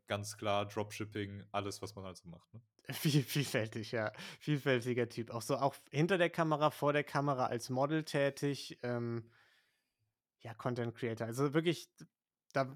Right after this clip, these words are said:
Speaker 2: da wüsste ich auch gar kein Synonym jetzt, was man nennen könnte, was das Ganze ein bisschen weniger umfangreich
Speaker 1: <laughs>
Speaker 2: und cool klingen lassen könnte, aber, äh, ja.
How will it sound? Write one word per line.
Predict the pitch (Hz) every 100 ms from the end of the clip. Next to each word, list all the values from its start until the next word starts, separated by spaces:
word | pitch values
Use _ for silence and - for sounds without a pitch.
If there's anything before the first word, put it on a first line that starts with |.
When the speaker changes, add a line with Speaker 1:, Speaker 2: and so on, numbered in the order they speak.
| -
Speaker 2:
da | 143
wüsste | 170 170
ich | 160
auch | 143
gar | 147 156
kein | 170 160
Synonym | 139 143 135 139 185 190
jetzt, | 160 170 170 -
was | 143 143
man | 147 143
nennen | 135 143 156
könnte, | - 143 147 151 147 135
was | 131 -
das | 123 -
Ganze | 131 127 127
ein |
bisschen | 120 - 110
weniger | 120 160 190 180 175 180 180 - - - 180
umfangreich | 160 127 170 143 151 156
Speaker 1:
<laughs> |
Speaker 2:
und | 147 -
cool | 170 165
klingen | - 160 160
lassen | 151 160 147
könnte, | 147 143 151 123
aber, | 123 120 120 120
äh, | 117
ja. | 104